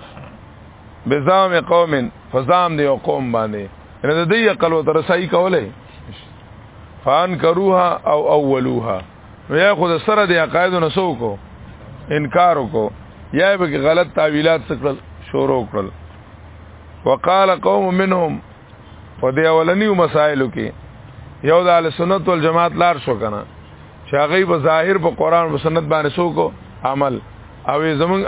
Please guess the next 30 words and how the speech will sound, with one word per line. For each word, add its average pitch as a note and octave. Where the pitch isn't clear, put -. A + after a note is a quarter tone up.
عقل E3+
ورته D3+
که D3+
رسي F3+
که D#3
نه D#3+
رسي، B2+
خو C#3
مونږ F3
یې E3+
منو D3
چې -
څنګه F#3
قرآن F3
او E3
حدیث D#3+
کې -
راغلي، D#3+
مونږ D#3+
یې D3+
څه D#3+
کوو؟ D#3+
دویمه F#3+
ډله F#3
داسې F3+
وه A#2+
چې -
هغه D#3+
یې G3+
بس F3